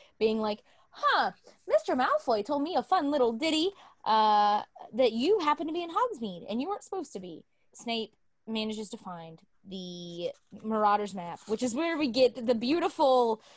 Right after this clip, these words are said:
interactions of Snape and the, and the Marauders, um, of him <laughs> trying to, to read the, the map and just them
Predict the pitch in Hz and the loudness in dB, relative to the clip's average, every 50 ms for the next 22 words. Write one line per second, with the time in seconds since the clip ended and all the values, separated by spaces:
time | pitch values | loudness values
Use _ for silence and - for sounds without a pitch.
0 | - - _ - 277 277 226 - - 220 214 - - - 294 240 214 233 208 - | -20 -8 _ 2 4 4 4 4 4 2 0 0 0 0 0 0 0 0 -2 -2
1 | 220 240 - - - - 262 240 240 247 247 233 - - _ _ _ - 220 226 | -2 -2 -4 -10 -8 -4 -2 0 0 0 -2 -4 -8 -14 _ _ _ -2 0 0
2 | 240 240 233 240 - _ - - 220 226 240 254 277 277 240 202 175 165 180 175 | 0 0 -2 -4 -6 _ -6 -4 -2 -2 -2 0 -2 -2 0 0 -2 -2 -2 -4
3 | 175 175 175 175 - - - - - _ _ _ _ _ _ _ _ - - 202 | -4 -6 -6 -6 -8 -10 -14 -16 -20 _ _ _ _ _ _ _ _ -6 -2 0
4 | 196 196 190 196 196 196 190 202 202 196 190 _ _ _ _ _ _ _ _ _ | 0 2 0 0 -2 -2 -6 -8 -10 -12 -14 _ _ _ _ _ _ _ _ _
5 | _ _ _ _ _ _ _ - - - 226 208 - - 269 285 269 - - - | _ _ _ _ _ _ _ -14 -10 -10 -8 -8 -4 0 0 0 0 0 -4 -10
6 | - - 269 311 294 330 311 339 320 - - 302 277 240 - - - 277 262 233 | -10 -4 -2 -2 0 0 -2 -4 -6 -4 -2 0 0 -2 -4 -6 -4 -2 -2 -2
7 | - 226 226 226 - 269 285 294 294 294 294 - _ _ _ _ _ _ _ _ | -4 -6 -8 -8 -6 -6 -4 -4 -4 -6 -8 -12 _ _ _ _ _ _ _ _
8 | _ _ _ _ _ _ _ - - 202 190 208 208 202 202 185 180 185 196 190 | _ _ _ _ _ _ _ -16 -14 -12 -10 -8 -8 -8 -8 -8 -6 -6 -4 -2
9 | 202 190 202 220 226 - - - _ _ _ _ _ _ _ _ _ - 208 214 | 0 0 0 0 -2 -4 -8 -12 _ _ _ _ _ _ _ _ _ -6 -4 -4
10 | 214 202 180 190 170 - - - - 185 233 247 285 269 247 208 | -4 -4 -4 -6 -8 -10 -14 -8 -2 0 2 2 2 0 -2 -4